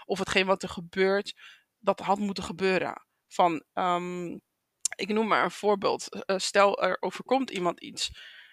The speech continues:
Ik vind het soms moeilijk om dan maar te zeggen van, "Ja, maar dit is hoe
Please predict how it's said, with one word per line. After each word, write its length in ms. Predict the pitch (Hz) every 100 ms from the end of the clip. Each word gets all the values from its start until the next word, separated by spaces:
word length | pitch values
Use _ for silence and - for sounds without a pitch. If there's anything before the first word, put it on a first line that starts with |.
| _
Ik 180 | - 233
vind 120 | - 226
het 100 | 208
soms 380 | - 214 -
moeilijk 500 | 165 190 208 240 214
om 220 | - 196 190
dan 140 | 185
maar 160 | 185 190
te 100 | 185
zeggen 340 | - 185 190
van, 400 | - 185 185 185 - _ _
"Ja, 280 | 190 202 190
maar 520 | 180 175 175 - _
dit 180 | 170 196
is 100 | 202
hoe 340 | 190 208 196